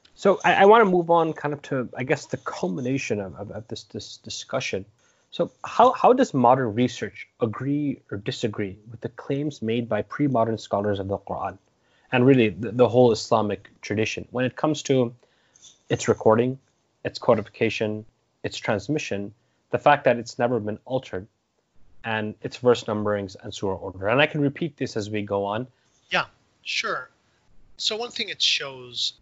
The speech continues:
Speaker 2: is, well, first, this text was clearly codified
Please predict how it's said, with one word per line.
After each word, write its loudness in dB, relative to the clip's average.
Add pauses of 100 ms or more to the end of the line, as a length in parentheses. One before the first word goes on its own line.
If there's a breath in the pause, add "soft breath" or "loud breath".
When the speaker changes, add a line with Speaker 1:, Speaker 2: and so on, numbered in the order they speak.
(120)
Speaker 2:
is, -6 (420)
well, -12
first, -10 (220)
this -4
text -6 (680)
was -6
clearly -10 (380)
codified -8